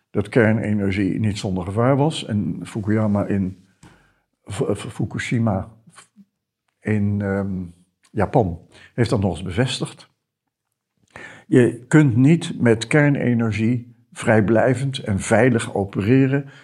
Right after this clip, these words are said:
Er ligt al gauw een kans op een enorme verstoring, ook al zijn er nu nieuwe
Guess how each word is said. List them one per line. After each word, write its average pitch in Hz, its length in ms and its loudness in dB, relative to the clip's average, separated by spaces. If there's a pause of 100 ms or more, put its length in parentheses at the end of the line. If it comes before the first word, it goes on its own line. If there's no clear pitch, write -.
(140)
Er 104 180 2
ligt 107 340 0
al 85 120 -4
gauw 107 380 -2
een 90 120 -12
kans 107 380 -2
op 98 220 -4
een 98 160 -4
enorme 95 420 -2
verstoring, 123 540 2
ook 107 200 0
al 110 80 -4
zijn 90 200 -2
er 98 60 -4
nu 101 200 0
nieuwe 101 340 -2